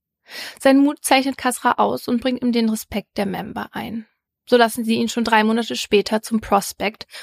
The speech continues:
und knapp ein Jahr später tatsächlich zum Member aufsteigen. Als Hakan ihm im Club die guten Neuigkeiten verkündet, wird Kasra von den anderen Männern erstmal auf den Boden geworfen und verprügelt.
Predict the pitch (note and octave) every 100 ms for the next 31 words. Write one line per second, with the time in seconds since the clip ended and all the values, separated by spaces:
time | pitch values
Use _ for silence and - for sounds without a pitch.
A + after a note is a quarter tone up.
0 | - - G#3+ A#3 G#3 A#3+ A#3+ A#3+ A3+ A3
1 | F#3+ F#3 F#3+ A3 _ C4+ - F3+ - G3+
2 | - - A3+ G#3 F3+ F3 - - - -
3 | - A#3 A#3 _ _ _ _ _ - -
4 | - - - - B3+ C#4 C4+ C4+ C4+ C4
5 | C4+ - C4 B3+ - A#3 B3 B3+ A#3 G#3
6 | - - - G#3+ G#3+ - G#3 G#3 A#3+ -
7 | A#3+ A#3+ A3+ B3 A3+ A3+ A3+ A3 G#3+ G3+
8 | G3+ G3+ G#3+ - G3 F3+ - G3 G3+ G#3+
9 | - C4+ B3 D4 C4 G#3+ G3 G3+ - -
10 | G#3+ B3+ - - F#3+ - A#3 -